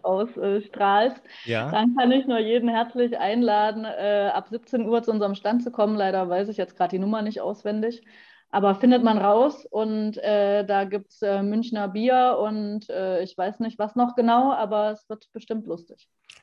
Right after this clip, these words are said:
Speaker 2: Wir tun, was wir können, Anna. Wir tun, was wir können. Okay, wunderbar. Also zum Jacktoberfest. <laughs> Sehr
Speaker 1: Ja.
Speaker 2: schön. Äh, auf, auf, auf den Vollstand, auf der J C.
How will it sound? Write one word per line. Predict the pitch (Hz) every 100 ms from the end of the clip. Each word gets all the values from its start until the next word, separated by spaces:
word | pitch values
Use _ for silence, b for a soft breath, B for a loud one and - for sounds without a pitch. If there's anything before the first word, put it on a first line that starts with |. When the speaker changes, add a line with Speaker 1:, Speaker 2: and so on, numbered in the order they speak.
| -
Speaker 2:
Wir | 123
tun, | - 233 226
was | 208 -
wir | 208
können, | 202 110 107
Anna. | 104 101 -
Wir | 113
tun, | - 180 180
was | -
wir | 139
können. | - -
Okay, | - 180 247 117 127
wunderbar. | 226 220 170 123 104 104
Also | 147 170 113 95 B B B B -
zum | 185
Jacktoberfest. | 170 165 170 165 143 - 107 - - - -
<laughs> | 135 - 226 240
Sehr | 247 220
Speaker 1:
Ja. | 185
Speaker 2:
schön. | 160 131 330 202 156 113
Äh, | - 131
auf, | 143 143
auf, | - 123 - - -
auf | 131
den | 123
Vollstand, | - 117 - 104 -
auf |
der | - 104
J | 107
C. | -